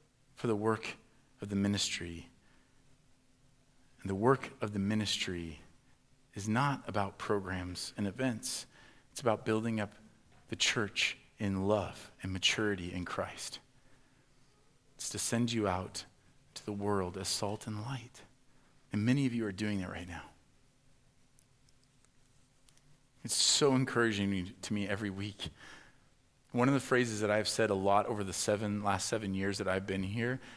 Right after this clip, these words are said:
has been, "That's the thing." And what I mean by that is when somebody says, like, "Oh, you know, I haven't, haven't been here, I haven't done that," or whatever, but, like, I'm, I, you know,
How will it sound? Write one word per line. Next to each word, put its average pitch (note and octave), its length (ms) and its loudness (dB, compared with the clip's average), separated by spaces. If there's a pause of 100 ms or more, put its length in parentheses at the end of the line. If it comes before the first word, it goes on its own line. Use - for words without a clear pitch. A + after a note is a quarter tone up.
(100)
has G#2 160 -4
been, G#2+ 320 0
"That's A#3 240 6
the A#3+ 120 2
thing." B3 520 10 (1120)
And A#2 80 2
what D3+ 80 12
I D#3 40 12
mean D#3+ 300 8
by B2 140 10
that G#2+ 160 8
is A#2+ 100 2
when C3+ 100 6
somebody D#3 380 4
says, C#3 320 2
like, A#2+ 380 0
"Oh, D3 240 0
you C#3 100 2
know, C#3 100 2
I C3+ 80 4
haven't, C3+ 320 2 (280)
haven't D3+ 180 0
been C#3 120 2
here, C#3 220 4
I C3 60 6
haven't C3 160 4
done C3 200 4
that," B2+ 180 6
or - 20 2
whatever, B2+ 260 0
but, B2 220 0 (260)
like, B2+ 140 2
I'm, B2+ 260 6 (280)
I, B2+ 260 6
you C3 100 0
know, A2 300 0